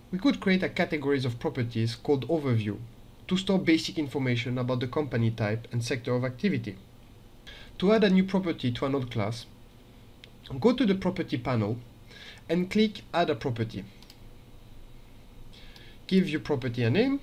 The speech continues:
in this case overview, and select the type of properties you want. Here, because it's gonna be a categories of attribute, we'll select object. If you want to find out more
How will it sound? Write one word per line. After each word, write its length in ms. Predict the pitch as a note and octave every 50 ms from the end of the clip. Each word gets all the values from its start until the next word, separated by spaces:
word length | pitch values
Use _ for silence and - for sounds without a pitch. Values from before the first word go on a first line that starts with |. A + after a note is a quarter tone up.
| - - - - -
in 120 | - A#2 A2+
this 160 | A#2 A2+ A#2
case 340 | - - A#2+ A2 A2 - - - - -
overview, 520 | - A#2 A2+ A2 A2+ G#2+ A#2+ E3+ A#3 C4 C4+ - - - - - - - - - - - - - - - - - - - - - - - - - - - - - - - - - - - - - - - - - - - - - - - - - - - - - - - - - - - -
and 160 | F3+ F#3+ F#3+
select 280 | - G#3+ G#3+ G#3+ F#3 E3+
the 60 | F3
type 360 | - - F#3 F3 E3+ - - - - - - - - - - -
of 120 | D#3 - -
properties 480 | E3+ D#3+ C#3+ D3+ C#3 A#2 - B2+ A#2
you 100 | A2+ A2+
want. 340 | G2 G2+ G2 - - - - - -
Here, 320 | - - G#3 A3 B3 B3+
because 320 | G#3+ F3 D#3+ - D#3 D3+ D3
it's 80 | C#3+
gonna 220 | C3 B2+ C#3+ C3+ B2+
be 100 | B2 B2
a 60 | B2
categories 720 | A#2+ - G3 F#3+ F#3+ E3+ E3 E3+ E3 E3 D#3 - - - - - - - - - - - - - - -
of 120 | - C3 D#3
attribute, 500 | G3+ G#3+ - G#3 F3+ F3+ F#3 F3+ F3+ - - -
we'll 120 | D3 C#3+
select 360 | B2+ - D3+ B2+ A#2 A2+ A#2
object. 380 | A#2 G#2+ G2 - A2+ - - - - - - - - - - - - - - - - - - -
If 160 | - B2 - -
you 80 | B3
want 220 | A#3+ C4 B3 G#3 F#3
to 80 | F#3
find 240 | F#3 F#3 F3 E3 D#3+
out 160 | D3+ D3 -
more 380 | D#3 E3+ G3 G3 F#3 F#3+ F#3+